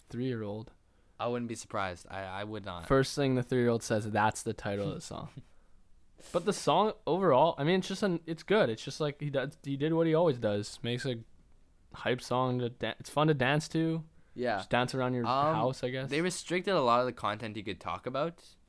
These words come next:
Speaker 2: and he was still able to make, you know, a typical banger, which I thought was, like,
Speaker 1: <laughs>
Speaker 2: I, I,
Speaker 1: Yeah,
Speaker 2: I
Speaker 1: it's
Speaker 2: was
Speaker 1: funny that, like,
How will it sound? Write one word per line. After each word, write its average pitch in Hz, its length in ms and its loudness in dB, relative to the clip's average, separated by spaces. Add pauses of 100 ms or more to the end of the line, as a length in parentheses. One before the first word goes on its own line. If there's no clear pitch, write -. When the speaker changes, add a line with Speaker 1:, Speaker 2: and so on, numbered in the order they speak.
(200)
Speaker 2:
and 113 140 -6
he 107 100 -4
was 107 120 -6
still 117 220 -4
able 107 260 -2
to 104 80 -4
make, 95 320 -8
you 104 80 -10
know, 95 80 -6
a 92 60 -6
typical 104 320 -8
banger, 95 420 -8
which 107 160 -8
I 101 80 -4
thought 98 180 -4
was, 98 220 -8
like, 87 420 -12 (400)
Speaker 1:
<laughs> - 400 -10
Speaker 2:
I, 110 140 0
I, - 160 -4
Speaker 1:
Yeah, 113 240 0
Speaker 2:
I 131 140 4
Speaker 1:
it's 135 80 0
Speaker 2:
was 123 100 0
Speaker 1:
funny 135 160 4
that, 147 160 4
like, 131 160 2